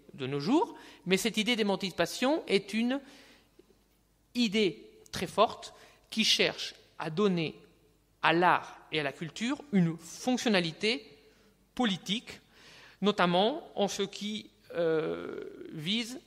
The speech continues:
à créer la figure du peuple, dans ce cas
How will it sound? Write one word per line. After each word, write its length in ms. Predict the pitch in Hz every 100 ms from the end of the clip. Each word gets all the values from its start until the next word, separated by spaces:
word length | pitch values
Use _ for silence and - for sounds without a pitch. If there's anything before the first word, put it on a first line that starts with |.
| -
à 100 | 160
créer 520 | - - 151 190 277 - - _ _ _ _ _
la 80 | 175
figure 560 | - 196 190 233 233 - - _ -
du 180 | 156 160
peuple, 460 | - 196 208 269 392 - - - - -
dans 120 | 175
ce 120 | -
cas 340 | 156 180 202